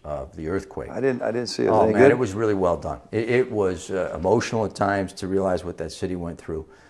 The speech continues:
Speaker 1: But what I find interesting is that if you look at how dominating your A's team,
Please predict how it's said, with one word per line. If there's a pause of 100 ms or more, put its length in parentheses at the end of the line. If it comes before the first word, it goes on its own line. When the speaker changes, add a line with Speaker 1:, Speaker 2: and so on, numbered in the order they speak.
(240)
Speaker 1:
But
what
I
find
interesting
is
that
if
you
look
at (240)
how
dominating
your
A's
team,